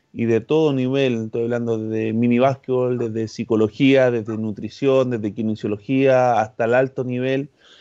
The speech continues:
Creo que han pasado más de dieciséis charlas por el Creando Puente con, con primerísimo nivel de invitados. Hemos posicionado la marca de Club Deportivo Puente Alto al mejor nivel sudamericano en esta pandemia y eso no-,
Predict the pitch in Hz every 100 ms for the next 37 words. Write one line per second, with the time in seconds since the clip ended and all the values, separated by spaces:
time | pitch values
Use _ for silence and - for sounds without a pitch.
0 | - _ _ - 120 127 120 120 117 113
1 | - 127 123 113 113 113 123 120 127 120
2 | 127 - 131 127 - 131 135 123 120 113
3 | 110 123 123 120 123 127 123 135 123 120
4 | 117 117 - 135 - 113 113 113 - -
5 | 117 110 117 117 113 117 131 131 131 120
6 | 120 123 120 117 113 123 131 131 135 -
7 | _ _ _ _ - 120 127 - 123 127
8 | 110 120 127 135 131 123 117 120 127 131
9 | - 127 120 113 113 113 127 123 117 117
10 | 123 123 120 117 117 120 120 123 120 113
11 | 113 - - - - 113 110 107 120 120
12 | 123 123 - 117 113 113 110 143 143 120
13 | 117 120 117 113 120 131 135 131 127 117
14 | 123 127 135 123 120